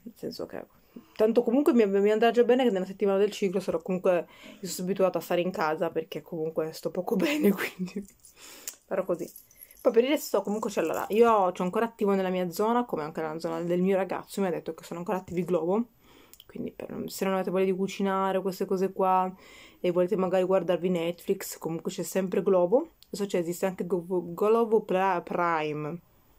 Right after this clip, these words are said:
Io non lo faccio sinceramente, però è una cosa comunque carina, perché se volete comprarvi qualcosa, se siete conviventi con altre persone, potete mangiare insieme e tutto il resto. Potete, se avete la casa vostra, potete farlo, potete anche fare delle ristrutturazioni, ovviamente non buttate giù la casa.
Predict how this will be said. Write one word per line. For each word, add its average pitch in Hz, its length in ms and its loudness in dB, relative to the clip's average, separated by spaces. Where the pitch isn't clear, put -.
Io 165 80 -8
non 156 100 -4
lo 156 80 -4
faccio - 360 -10
sinceramente, 208 640 -2
però - 180 -4
è - 480 -20
una 208 100 -6
cosa 170 160 -6
comunque 165 240 -6
carina, 151 360 -2
perché - 340 -14
se - 140 -12
volete 160 200 -2
comprarvi 160 460 -4
qualcosa, 165 680 -2
se 165 180 -6
siete 180 340 -4
conviventi 165 680 -4
con 165 280 -14
altre - 1080 -18
persone, 165 600 -4
potete 160 220 -10
mangiare 156 320 -6
insieme 156 480 -4
e - 20 -8
tutto 160 240 -10
il - 60 -8
resto. - 360 -16
Potete, 254 380 0
se 240 100 -2
avete 233 160 0
la 240 140 4
casa 233 160 2
vostra, 202 400 0
potete 190 320 -2
farlo, 214 400 -2
potete 165 320 -2
anche 175 200 -6
fare 175 220 -4
delle 170 140 4
ristrutturazioni, 180 1040 0
ovviamente 190 300 0
non 214 100 2
buttate 180 220 2
giù 175 120 0
la 185 140 2
casa. 202 500 -4